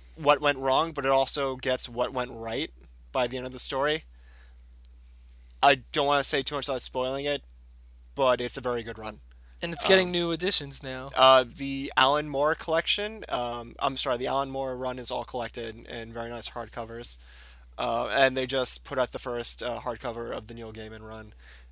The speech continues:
Speaker 1: And for those of you that don't know, this is a series that, uh, Neil Gaiman was going to write. He got a few issues in, and then for various reasons, I think it got, wound up getting canceled.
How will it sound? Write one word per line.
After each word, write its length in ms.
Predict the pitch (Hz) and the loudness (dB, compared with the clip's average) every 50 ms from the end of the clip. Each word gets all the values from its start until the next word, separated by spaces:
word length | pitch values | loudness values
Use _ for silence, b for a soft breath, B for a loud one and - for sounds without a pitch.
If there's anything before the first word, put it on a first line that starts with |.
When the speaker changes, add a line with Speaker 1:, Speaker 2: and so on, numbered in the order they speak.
| b - - | b -6 -2
Speaker 1:
And 260 | 127 127 120 120 117 | -2 -2 -2 -2 -4
for 80 | - | -4
those 120 | 131 131 123 | -4 -2 -2
of 20 | |
you 60 | 139 | -2
that 120 | 123 135 120 | -4 -4 -4
don't 180 | 131 131 131 | -2 -4 -4
know, 120 | 131 131 123 | -4 -4 -4
this 120 | 123 120 | -2 -2
is 40 | - | -2
a 40 | - | 0
series 500 | - - - 135 127 127 127 123 117 - | 0 0 2 2 0 0 0 -2 -4 -2
that, 320 | - 123 117 120 120 113 120 | -2 -2 -2 -2 -2 -4 -4
uh, 200 | 117 117 117 113 | -4 -4 -4 -4
Neil 180 | 123 135 135 123 | -4 -4 -4 -2
Gaiman 280 | 131 135 135 131 131 | 0 0 0 -2 -4
was 140 | 123 120 113 | -6 -8 -6
going 240 | - 127 123 123 123 | -6 -4 -4 -4 -6
to 60 | 123 | -6
write. 380 | 120 120 120 120 123 123 123 - | -6 -4 -2 -2 -2 -4 -6 -8
He 100 | 127 120 | -8 -4
got 180 | 127 120 120 | -4 -4 -4
a 60 | 120 | -4
few 320 | - - 123 120 123 123 123 | -6 -8 -10 -8 -8 -6 -6
issues 280 | 117 - 135 123 113 | -6 -6 -6 -6 -6
in, 400 | 123 117 117 117 117 113 113 113 - b b b b b b b b - - | -6 -6 -6 -6 -6 -8 -10 -12 -18 b b b b b b b b 2 4
and 180 | 127 127 123 | 4 4 4
then 600 | 123 123 123 123 120 120 117 117 117 117 117 113 | 2 2 2 2 0 -2 -4 -6 -8 -12 -14 -14
for 420 | 113 - - 127 120 120 117 117 110 | -14 -10 -8 -6 -6 -4 -6 -6 -8
various 500 | 110 123 127 120 117 117 117 113 - 120 | -6 -4 -4 -2 -2 -4 -4 -6 -6 -6
reasons, 380 | 113 113 107 110 113 110 123 | -8 -10 -10 -10 -12 -10 -10
I 40 | 123 | -10
think 160 | 113 120 110 | -10 -10 -12
it 80 | 110 110 | -12 -8
got, 280 | 123 113 113 113 113 - - - - | -8 -6 -6 -8 -10 -14 -18 -18 -10
wound 160 | 123 123 117 117 | -8 -8 -6 -8
up 60 | 110 | -8
getting 220 | - 117 113 113 | -10 -10 -10 -10
canceled. 640 | 110 - - 131 127 120 - - 131 127 127 123 - | -12 -8 -6 -6 -4 -4 -4 -4 -4 -4 -4 -6 -10